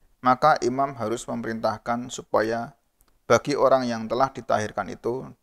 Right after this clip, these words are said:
diambil dua ekor burung yang hidup dan yang tidak haram, juga kayu aras, kain kirmisi, dan hisop. Imam harus memerintahkan supaya burung yang seekor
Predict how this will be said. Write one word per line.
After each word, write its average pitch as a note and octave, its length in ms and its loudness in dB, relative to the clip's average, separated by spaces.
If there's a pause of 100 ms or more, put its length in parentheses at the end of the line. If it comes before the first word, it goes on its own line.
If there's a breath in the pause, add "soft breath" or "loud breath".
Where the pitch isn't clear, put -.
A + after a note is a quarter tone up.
diambil A2 480 2
dua G2 320 2
ekor - 240 -4
burung G#2+ 360 -8
yang G#2 120 -4
hidup G#2+ 400 -8 (480)
dan G#2 440 2 (360)
yang B2 240 0
tidak A#2+ 240 2
haram, G2+ 480 -4 (560)
juga C3 240 8
kayu B2 320 4
aras, G#2 560 0 (560)
kain A#2+ 340 8
kirmisi, B2+ 800 -8 (460)
dan A2+ 180 2
hisop. F#2+ 400 -8 (1400)
Imam D3+ 400 6
harus C3 240 4
memerintahkan A#2+ 880 0
supaya G#2+ 480 2
burung C3 480 -4
yang A2 240 2
seekor G#2 640 0